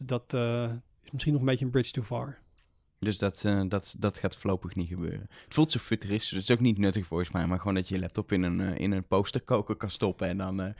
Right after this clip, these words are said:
Speaker 2: om die arm mee, dat je een heel groot scherm op die manier mee kan nemen.
Speaker 1: Ja, normaal, als je de radius weer groot genoeg maakt, misschien kom je een eindje. Of, eh, ja, misschien dat is zoiets, een heel klein kastje ernaast die je dan toch even moet inpluggen, zoiets. Maar, eh, ja, de opro-, of echt,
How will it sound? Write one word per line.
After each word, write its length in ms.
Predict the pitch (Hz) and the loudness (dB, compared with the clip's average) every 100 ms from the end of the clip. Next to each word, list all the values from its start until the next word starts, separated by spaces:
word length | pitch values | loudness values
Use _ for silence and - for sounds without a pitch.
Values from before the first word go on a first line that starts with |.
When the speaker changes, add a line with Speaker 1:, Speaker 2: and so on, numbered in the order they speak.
| - - - | -16 -18 -2
Speaker 2:
om 140 | 110 | 2
die 140 | 110 | 4
arm 180 | 101 101 | 4 4
mee, 200 | 101 123 | 2 2
dat 80 | 107 | 0
je 60 | 98 | 4
een 60 | |
heel 80 | 117 | 4
groot 340 | - 117 107 - | 4 4 4 4
scherm 280 | 123 139 | 2 4
op 60 | 110 | 4
die 140 | 101 | 4
manier 180 | 98 92 | 4 2
mee 180 | 95 92 | 2 0
kan 140 | 82 | -2
nemen. 300 | 87 82 87 | -4 -4 -4
Speaker 1:
Ja, 140 | 87 - | -4 -4
normaal, 240 | 143 160 | 2 4
als 100 | 151 | 4
je 80 | 139 | 4
de 100 | 127 | 2
radius 520 | 135 147 180 156 139 | 4 6 6 6 6
weer 140 | 123 127 | 4 0
groot 340 | - 151 151 | 4 4 4
genoeg 280 | - 135 185 | 2 0 0
maakt, 200 | 160 165 | 0 -2
misschien 220 | 160 156 | 0 -2
kom 140 | 143 160 | 0 0
je 60 | 165 | 0
een 60 | 147 | 0
eindje. 360 | 151 160 208 196 _ _ | -2 -4 -8 -10 _ _
Of, 280 | 180 - - | -16 -12 -6
eh, 320 | 117 117 117 113 - _ _ _ _ _ | -6 -4 -4 -6 -12 _ _ _ _ _
ja, 360 | - - 123 - _ _ _ _ | -20 -16 -16 -16 _ _ _ _
misschien 200 | - - | -20 -8
dat 100 | 123 | -6
is 40 | 110 | -6
zoiets, 220 | 123 - | -8 -10
een 200 | 160 123 | -8 -4
heel 160 | 117 135 | 2 2
klein 240 | - 123 | 2 0
kastje 320 | - 123 - | 0 0 0
ernaast 420 | 131 120 131 151 - | -2 0 0 0 -2
die 100 | 135 | -4
je 60 | |
dan 160 | 127 131 | -2 -4
toch 120 | 143 | -4
even 120 | 123 | -2
moet 120 | 127 131 | -2 0
inpluggen, 440 | 160 165 165 - | 2 6 6 6
zoiets. 380 | 160 170 233 - - - - - - _ | 6 6 4 -6 -18 -20 -20 -20 -20 _
Maar, 320 | 131 120 113 | -4 -2 -2
eh, 120 | 113 123 | -2 -2
ja, 140 | 143 | -2
de 80 | 131 | -2
opro-, 220 | 135 160 | -4 -2
of 160 | - 170 | -2 -2
echt, 260 | 180 147 | 0 -2